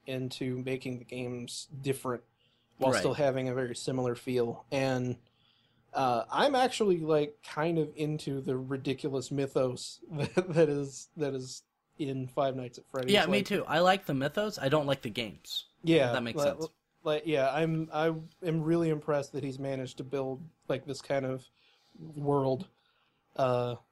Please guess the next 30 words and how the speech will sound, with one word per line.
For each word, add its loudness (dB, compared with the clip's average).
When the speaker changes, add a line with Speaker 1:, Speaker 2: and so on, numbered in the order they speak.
Speaker 1:
and 0
that's -2
why 4
I 4
was -2
kind -6
of -8
interested -8
in -8
the -4
idea -2
of -10
Five -2
Nights -10
at -20
Freddy's 0
World, -2
'cause -6
it 0
was, -6
it's -10
a -6
game 2
that 2
actually 0
seems -4
a 2
lot 0
more -2
engaging, -2